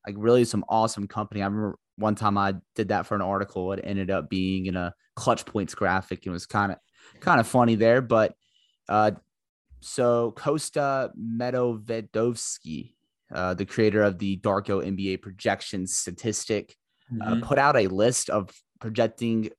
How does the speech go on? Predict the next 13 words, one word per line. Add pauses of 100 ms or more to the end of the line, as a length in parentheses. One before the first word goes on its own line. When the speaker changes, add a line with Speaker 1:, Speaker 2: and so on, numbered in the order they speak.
Speaker 1:
twenty-three
and
a
half (440)
year
old
players
and
younger (680)
for
Speaker 2:
<laughs>
Speaker 1:
twenty
twenty-six.